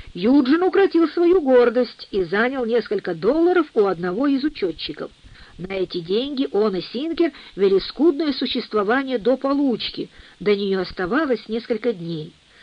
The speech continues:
Заработанные деньги быстро просочились сквозь их беззаботные пальцы, и снова у них осталось несколько монет,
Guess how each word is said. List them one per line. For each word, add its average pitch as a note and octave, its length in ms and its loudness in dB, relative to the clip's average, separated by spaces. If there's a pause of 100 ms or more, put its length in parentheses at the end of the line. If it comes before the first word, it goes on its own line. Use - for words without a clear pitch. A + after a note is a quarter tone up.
(300)
Заработанные B3 800 2
деньги C#4 460 0
быстро B3+ 460 0
просочились E4+ 600 2
сквозь D4 260 -2
их C4 200 0
беззаботные D4 640 0
пальцы, G3 640 0 (360)
и D4 140 0
снова C4+ 460 0
у C#4 120 2
них D4 180 -4
осталось C#4+ 600 -2
несколько C#4 460 -2
монет, C4 420 -2